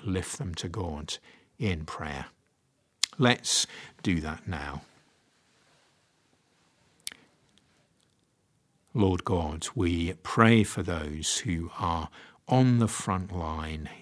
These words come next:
in places of work up and down our land and around the world. And especially we pray for those who work in a workplace where the culture, the values,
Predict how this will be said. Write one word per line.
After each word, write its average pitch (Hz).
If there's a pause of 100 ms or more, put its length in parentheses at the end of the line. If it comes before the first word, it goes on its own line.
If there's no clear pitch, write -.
in 87
places 107
of 85
work 85 (380)
up 127
and 110
down 98
our 90
land 80
and 92
around 82
the 78
world. 82 (1400)
And 120
especially 127
we 92
pray 80
for -
those 98 (380)
who -
work 104
in 92
a 85
workplace 101
where 101
the 90
culture, -
the 92
values, 92